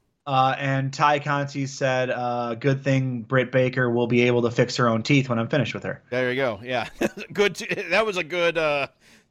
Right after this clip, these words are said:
Speaker 1: "Ha,
Speaker 2: that was
Speaker 1: ha, ha. Good thing is when I break her teeth, she will be able to fix herself. See you soon, D M D." That's the tweet.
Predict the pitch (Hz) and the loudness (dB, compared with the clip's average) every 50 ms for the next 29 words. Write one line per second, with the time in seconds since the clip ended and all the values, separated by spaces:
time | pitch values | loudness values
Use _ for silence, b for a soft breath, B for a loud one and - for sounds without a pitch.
0 | _ - - 170 190 214 208 190 208 196 190 175 165 160 156 151 147 139 - 165 | _ 2 6 8 8 8 8 8 6 6 6 4 2 0 0 0 -2 -4 -6 -6
1 | 185 175 - - 175 165 170 165 156 143 120 123 143 143 139 135 123 131 131 139 | -6 -6 -8 -10 -10 -10 -8 -6 -6 -6 -4 -4 -2 -2 0 -2 -2 -2 -2 -2
2 | 156 143 - 156 151 143 - 143 139 135 135 135 - - 139 131 127 123 120 123 | -4 -4 -4 -4 -4 -4 -4 -2 -2 -2 -4 -6 -10 -8 -6 -4 -4 -4 -2 -2
3 | 123 123 131 139 143 139 139 139 135 143 139 139 - 123 117 - 123 113 113 113 | 0 2 2 2 0 0 -2 -2 0 0 -2 0 -2 -4 -2 0 2 2 2 2
4 | - - - - - 151 160 160 151 147 139 139 - 139 135 131 123 117 127 120 | 0 -6 -6 0 0 2 2 4 2 2 2 2 4 4 4 4 4 4 4 4
5 | 117 113 110 110 101 107 95 90 90 - _ 101 101 - - - - - 101 95 | 4 4 4 2 0 -2 -2 -4 -6 -2 _ 0 0 0 -2 -10 -10 -8 -8 -8
6 | 87 | -8